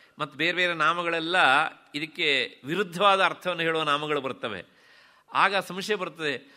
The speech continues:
"ಅಲ್ಲ, ಇಲ್ಲಿ ತ್ರಿಗುಣಾತ್ಮಕ ಅಂತ ಹೇಳಿದ್ರಿ, ಮತ್ತೆ ಇಲ್ಲಿ ಯಾಕೆ ಹಿಂಗೆ ಹೇಳ್ತೀರಿ?" ಅಂತ. ಅದಕ್ಕೆ ಉತ್ತರ ಅಲ್ಲೇ ಸಿಗತ್ತೆ ಹೇಗೆ ಅಂತ. ಹಾಗಾಗಿ ಅವಳು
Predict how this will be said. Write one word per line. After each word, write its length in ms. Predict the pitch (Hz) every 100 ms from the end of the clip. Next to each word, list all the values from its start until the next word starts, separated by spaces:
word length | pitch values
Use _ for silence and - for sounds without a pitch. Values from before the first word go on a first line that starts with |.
| -
"ಅಲ್ಲ, 120 | 170
ಇಲ್ಲಿ 200 | 175 175
ತ್ರಿಗುಣಾತ್ಮಕ 640 | 170 175 185 185 180 180 170
ಅಂತ 240 | 175 165
ಹೇಳಿದ್ರಿ, 280 | 170 160 175
ಮತ್ತೆ 380 | 170 165 180 170
ಇಲ್ಲಿ 220 | 175 190
ಯಾಕೆ 260 | 185 180
ಹಿಂಗೆ 180 | 175 170
ಹೇಳ್ತೀರಿ?" 400 | 175 165 165 156
ಅಂತ. 200 | 139 120
ಅದಕ್ಕೆ 420 | 95 - 127 156
ಉತ್ತರ 180 | 165 180
ಅಲ್ಲೇ 200 | 180 208
ಸಿಗತ್ತೆ 400 | - 180 165 -
ಹೇಗೆ 120 | 117
ಅಂತ. 180 | 101 82
ಹಾಗಾಗಿ 640 | 80 113 151 156 196 240 - - - _ -
ಅವಳು 640 | 131 160 180 220 269 -